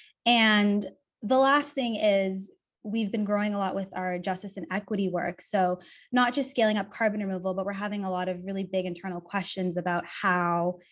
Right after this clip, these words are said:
and where and with whom. So all of that came together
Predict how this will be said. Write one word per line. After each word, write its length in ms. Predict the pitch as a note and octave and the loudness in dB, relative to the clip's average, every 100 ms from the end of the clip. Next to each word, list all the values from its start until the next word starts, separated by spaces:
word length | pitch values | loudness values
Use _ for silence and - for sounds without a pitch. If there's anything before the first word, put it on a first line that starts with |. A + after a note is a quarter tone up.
| _ _ | _ _
and 180 | G3 F3 | -2 0
where 560 | F3+ F3 F3 F3+ F3 E3+ | 0 0 0 0 -2 -4
and 140 | F3+ | -4
with 220 | F3 F3 - | -6 -8 -6
whom. 440 | F#3+ F3 D#3+ E3 | -2 -2 -4 -6
So 360 | - F3 E3+ E3+ _ _ _ _ _ - | -4 -4 -4 -8 _ _ _ _ _ 0
all 200 | C4 C#4+ | 4 6
of 80 | C#4+ | 6
that 180 | A#3 A3 | 2 2
came 260 | B3+ A3+ | -2 -2
together 600 | A3+ G3 F#3+ F#3+ F#3+ F#3 | -2 -2 -2 -2 -2 -4